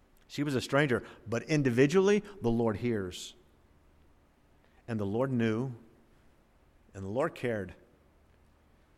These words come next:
And knowing what we know about her story, and Abram's, and Sarai's, beloved, we have every reason to be patient. Not push it,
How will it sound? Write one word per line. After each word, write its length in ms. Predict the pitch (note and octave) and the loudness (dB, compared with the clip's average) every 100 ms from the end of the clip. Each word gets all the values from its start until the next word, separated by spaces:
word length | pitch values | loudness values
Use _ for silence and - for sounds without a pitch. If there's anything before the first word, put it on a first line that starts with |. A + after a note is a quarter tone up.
| _ A2+ | _ -4
And 160 | A#2 | 2
knowing 500 | B2+ D3+ G3 G#3 F#3 | 6 8 8 4 2
what 160 | B2+ C3+ | 0 2
we 140 | C#3+ | 2
know 400 | C3 C3 B2+ B2+ | 6 6 6 4
about 380 | A2+ G#2+ G#2+ G2 | 2 2 2 2
her 180 | - C3+ | -2 -2
story, 480 | - G#2+ F2 E2 - - | -2 -6 -6 -12 -20 -8
and 140 | A#2 | -2
Abram's, 540 | C3 D3+ A2 F#2+ G2+ - | 2 2 0 -4 -8 -6
and 160 | B2 C#3 | -4 2
Sarai's, 560 | E3 C3+ G#2 E2+ - - - _ _ _ _ _ _ _ _ _ | 6 6 6 -2 -14 -20 -20 _ _ _ _ _ _ _ _ _
beloved, 260 | A2+ B2+ C3 | 0 2 4
we 120 | C3 | 6
have 160 | A#2 A#2 | 6 6
every 180 | C3+ | 2
reason 340 | D3+ B2+ G#2 G2+ | 2 2 0 -2
to 100 | G2+ | -4
be 100 | G2 | -8
patient. 420 | - G#2 G2 F2 - - _ _ _ _ _ _ _ _ _ _ _ | -8 -8 -8 -12 -18 -20 _ _ _ _ _ _ _ _ _ _ _
Not 240 | F#2 - | -16 -12
push 300 | - D3+ - | 2 2 2
it, 140 | B2 | -4